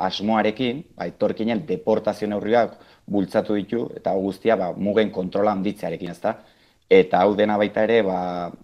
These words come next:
azken urteetan kokatu behar dugu deportazioen handitze bat eman dela. Adibidez, ba, kontuan eduki behar dugu, bi mila hemezortzigarren urtean soilikan, Guatemalara laurogeita hamar mila pertsona baino gehiago deportatu izan, deportatuak izan zirela, bai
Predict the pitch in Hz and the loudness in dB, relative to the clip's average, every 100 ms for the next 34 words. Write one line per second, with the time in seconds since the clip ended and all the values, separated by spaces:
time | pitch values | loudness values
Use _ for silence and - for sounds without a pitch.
0 | - 92 - 107 107 - 107 107 120 117 | -6 -6 -2 0 0 0 0 4 2 2
1 | - _ _ - 92 98 104 101 104 110 | -8 _ _ -8 -2 0 2 2 0 0
2 | 95 - 98 104 101 113 95 92 120 - | 0 0 0 0 0 -2 0 0 -2 0
3 | 85 82 80 85 85 95 87 - _ _ | -2 -2 -6 -6 0 2 0 -8 _ _
4 | 90 92 107 117 - 92 85 - - - | -2 2 6 6 6 2 2 0 -6 -6
5 | 95 92 110 107 107 104 101 85 92 117 | -2 0 0 2 2 4 0 0 0 4
6 | 127 113 107 110 98 110 107 101 104 107 | 4 2 0 -2 -6 -2 -2 2 2 0
7 | 107 104 107 - 117 120 139 143 - - | 0 0 0 0 -2 2 2 0 -4 -20
8 | - 90 92 - 113 117 113 127 151 - | -10 4 4 4 2 2 0 0 -4 -8
9 | - 95 92 113 113 107 104 101 104 107 | -8 2 4 6 4 2 -2 -2 -2 -4
10 | - - 117 110 98 92 101 110 120 101 | -4 -8 -2 0 0 0 2 2 4 2
11 | 82 92 - 110 101 92 90 92 92 - | 0 -4 0 0 0 -4 -8 -8 -10 -14
12 | - 92 - 107 104 110 98 110 107 110 | -4 -4 -2 -2 0 -2 -2 -4 -4 -4
13 | 120 123 92 92 98 95 | 0 0 0 -2 -2 -4